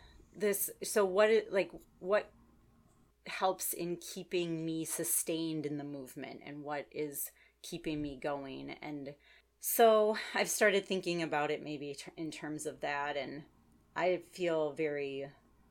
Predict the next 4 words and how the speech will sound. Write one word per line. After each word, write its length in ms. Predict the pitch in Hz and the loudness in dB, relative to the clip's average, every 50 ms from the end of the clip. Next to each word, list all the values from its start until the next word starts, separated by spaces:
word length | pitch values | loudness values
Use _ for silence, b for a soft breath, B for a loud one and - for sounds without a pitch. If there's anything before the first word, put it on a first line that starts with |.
| _ - 175 | _ -12 -6
motivated 800 | 170 165 160 160 165 165 160 170 160 160 160 165 165 165 151 | -2 0 2 2 2 2 2 2 2 2 2 2 0 0 0
by 320 | - 143 135 135 135 131 120 - - | -2 -2 -2 -2 -2 -6 -8 -10 -12
learning 760 | - 139 147 143 143 147 156 156 165 165 165 170 175 175 175 - | -12 -10 -8 -8 -6 -6 -4 -4 -4 -4 -4 -4 -4 -6 -6 -8
and 380 | 143 143 143 139 135 135 135 | -10 -10 -8 -8 -8 -10 -10